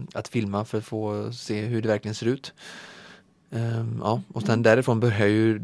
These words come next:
Speaker 1: jobbet då, att
Speaker 2: Exakt.
Speaker 1: försöka göra rätt övningar och rätt, eh, löpteknikövningar för att, eh, hamna i ett, i en bättre position då.
Speaker 2: För jag tänker, just löpning är ändå en,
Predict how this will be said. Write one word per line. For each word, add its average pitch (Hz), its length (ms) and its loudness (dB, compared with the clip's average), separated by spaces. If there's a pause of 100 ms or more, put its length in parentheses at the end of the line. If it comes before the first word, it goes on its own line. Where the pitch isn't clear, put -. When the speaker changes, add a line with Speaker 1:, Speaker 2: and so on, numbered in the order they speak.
Speaker 1:
jobbet 113 380 2
då, 107 100 4
att 104 100 2
Speaker 2:
Exakt. - 80 -6 (120)
Speaker 1:
försöka 113 240 6
göra 113 440 10
rätt 117 480 4
övningar 107 540 4
och 107 60 2
rätt, - 380 -2 (500)
eh, 110 380 -2
löpteknikövningar 107 960 0
för 104 160 -6
att, 101 240 -6
eh, 101 140 -6
hamna 104 600 0
i 107 220 -4
ett, 104 120 -6 (100)
i 104 180 -6
en 98 60 -4
bättre 101 300 -6
position 120 540 -4
då. 117 100 -4 (220)
Speaker 2:
För - 100 -2
jag 277 80 0
tänker, 285 240 4
just 262 340 -2
löpning 240 420 2
är 202 100 2
ändå 190 180 2
en, 147 340 -4